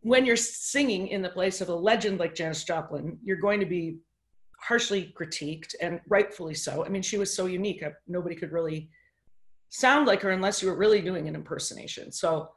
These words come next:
um, I did learn over the years about how to manipulate my voice and to, to make myself sound more like her. And now it's sort of like a thing I could turn on or off to do my Janis sound. And actually,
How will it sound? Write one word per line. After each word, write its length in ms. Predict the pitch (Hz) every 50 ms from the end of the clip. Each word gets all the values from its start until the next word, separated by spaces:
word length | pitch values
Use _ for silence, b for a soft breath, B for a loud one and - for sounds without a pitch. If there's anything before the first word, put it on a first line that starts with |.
| b b b b b b b b _ _ -
um, 240 | 175 175 175 170 170 -
I 80 | 208
did 260 | 196 190 262 269 240 214
learn 400 | 208 208 214 214 202 190 180 -
over 220 | - 180 170 185
the 100 | 175 170
years 720 | 180 185 190 190 180 175 170 165 160 - - - - _ _ _ _ _ _ _ _ _ _ _ _ _ _ _ _ _ - - - -
about 300 | 185 180 180 175 170 -
how 220 | - - 190 208
to 180 | 208 180 165 160 -
manipulate 580 | 185 196 190 202 220 220 220 214 208 190 - 170
my 140 | 175 170 165
voice 680 | 156 160 170 180 214 285 285 - - - - - b b b b b b b b b b b b _ _ -
and 300 | 190 185 185 185 180 -
to, 160 | - 196 196 185 - -
to 120 | - 202
make 340 | 190 185 180 185 214 226 254
myself 360 | 285 277 285 285 - 311 302
sound 440 | 302 - 294 285 285 285 285 277 -
more 200 | 247 254 254 262
like 200 | 254 254 254 254
her. 300 | - 247 247 247 247 247
And 200 | - 196 196 202
now 220 | 202 196 214 247
it's 160 | 240 233 240 -
sort 140 | - 214 202
of 60 | 202
like 160 | 208 - - -
a 40 |
thing 280 | 160 - - 202 208 208
I 60 | 196 180
could 200 | 185 185 165 160
turn 220 | - 202 196 190
on 180 | 185 180 175 175
or 120 | 165 160
off 300 | 165 170 175 185 185 -
to 80 | - 175
do 160 | 160 170 170
my 140 | 165 165 160
Janis 420 | 156 160 165 170 180 180 180 -
sound. 320 | - 180 175 175 175 180 175
And 180 | 165 180 175
actually, 480 | 190 196 190 - - 190 185 180 - -